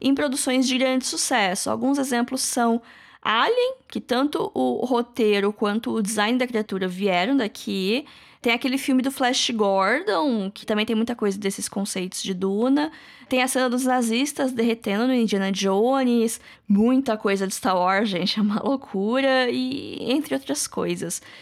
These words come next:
Inclusive, o próprio Jodorowsky, junto com Morbius, que era o artista conceitual do filme dele, eles pegaram várias ideias que eles tiveram e criaram a história em quadrinhos Wincal,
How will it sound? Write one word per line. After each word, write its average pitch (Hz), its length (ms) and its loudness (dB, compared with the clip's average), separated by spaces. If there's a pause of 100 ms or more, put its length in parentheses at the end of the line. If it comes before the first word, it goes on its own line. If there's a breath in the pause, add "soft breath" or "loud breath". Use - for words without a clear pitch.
(120)
Inclusive, 254 720 0
o 262 200 0
próprio 269 360 0
Jodorowsky, 220 680 0
junto 226 260 0
com - 120 0
Morbius, 208 580 0
que 190 760 -4 (220)
era 185 260 0
o 175 260 -2
artista 180 360 -6
conceitual 185 600 -4
do 196 100 -6
filme 185 220 -8
dele, 196 320 0 (400 loud breath)
eles 202 220 -2
pegaram 220 400 0
várias 214 300 -2
ideias 208 480 0
que - 80 -6
eles 208 120 -2
tiveram 196 360 -2
e 226 80 -2
criaram 233 720 2 (400 loud breath)
a 214 180 2
história 226 320 -2
em 226 40 2
quadrinhos 220 760 0
Wincal, 254 800 0